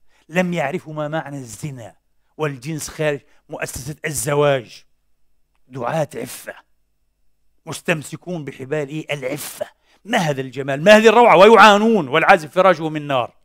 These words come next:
فقط لأنهم يخشون الله تبارك وتعالى. ذاقوا بعض معنى معرفة الله تبارك وتعالى، فهم يطلبون وجهه ورضاه ويخشونه بالغيب. عظمة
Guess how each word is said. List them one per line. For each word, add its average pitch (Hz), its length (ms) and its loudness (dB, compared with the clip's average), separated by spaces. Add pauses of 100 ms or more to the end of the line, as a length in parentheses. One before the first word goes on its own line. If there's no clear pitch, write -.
(360)
فقط 185 360 -6
لأنهم 151 420 -8
يخشون 131 580 -8
الله 107 280 -14
تبارك - 400 -20
وتعالى. - 340 -20 (680)
ذاقوا 190 400 6
بعض 156 380 4
معنى 175 460 2
معرفة 156 480 0
الله 143 280 -2
تبارك 123 440 -8
وتعالى، - 420 -20 (640)
فهم 165 180 0
يطلبون 156 400 -6
وجهه 143 320 0
ورضاه 135 380 -2
ويخشونه 196 760 4
بالغيب. 151 400 -4 (280)
عظمة 156 580 -14